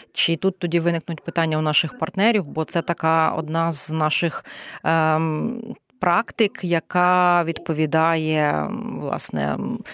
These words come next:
законодавству і нормам Європейського Союзу.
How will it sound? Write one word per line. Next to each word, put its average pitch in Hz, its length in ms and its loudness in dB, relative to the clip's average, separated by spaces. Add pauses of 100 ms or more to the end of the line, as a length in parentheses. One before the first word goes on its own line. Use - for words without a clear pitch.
(140)
законодавству 156 1400 0 (120)
і 156 200 -4 (120)
нормам 165 520 0
Європейського 151 640 -2
Союзу. - 420 -8